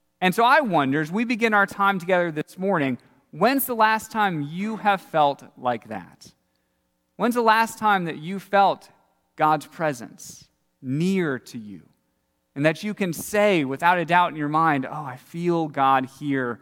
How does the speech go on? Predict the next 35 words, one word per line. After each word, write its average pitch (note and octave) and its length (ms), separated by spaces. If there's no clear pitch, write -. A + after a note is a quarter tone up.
with C#3 380
me." G#2+ 260
Perhaps G#3 400
it G#3 60
was F#3+ 140
at F#3+ 180
the D3 60
birth F3 440
of C#3 80
a C#3 60
child D#3+ 640
or D#3 160
a D#3 40
grandchild, D#3 840
as B2 100
you E3+ 120
held G3+ 420
that G3 200
child F3 440
in E3 180
your D#3 180
arms C#3+ 540
and D#3+ 180
you C4+ 80
just - 260
felt C#3 460
God's A2+ 340
love G#2 640
and C3+ 160
compassion C#3 720
surround C#3 680
you D3 140
in C3 140
that B2 200
moment. A#2+ 440